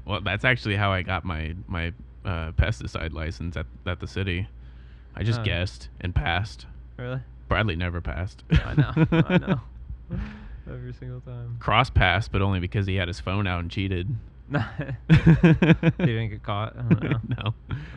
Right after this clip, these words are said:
Speaker 1: I don't
Speaker 2: funny.
Speaker 1: think the lady cared, 'cause she didn't even, she didn't even really know what she was teaching.
Speaker 2: Oh, true.
Speaker 1: She was looking up answers while she was teaching stuff to us.
Speaker 2: That's funny as fuck.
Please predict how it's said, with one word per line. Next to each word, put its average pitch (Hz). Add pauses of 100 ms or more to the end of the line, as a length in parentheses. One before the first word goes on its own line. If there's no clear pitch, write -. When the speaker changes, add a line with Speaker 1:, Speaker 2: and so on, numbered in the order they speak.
Speaker 1:
I 113
don't 135
Speaker 2:
funny. -
Speaker 1:
think 113
the 104
lady 101
cared, 95
'cause 104
she -
didn't 120
even, 98
she -
didn't 165
even 123
really 117
know 110
what 104
she 110
was 92
teaching. - (300)
Speaker 2:
Oh, 104
true. 104 (260)
Speaker 1:
She -
was 156
looking 98
up 87
answers 92
while 101
she 107
was 107
teaching 143
stuff -
to -
us. -
Speaker 2:
That's 117
funny -
as -
fuck. -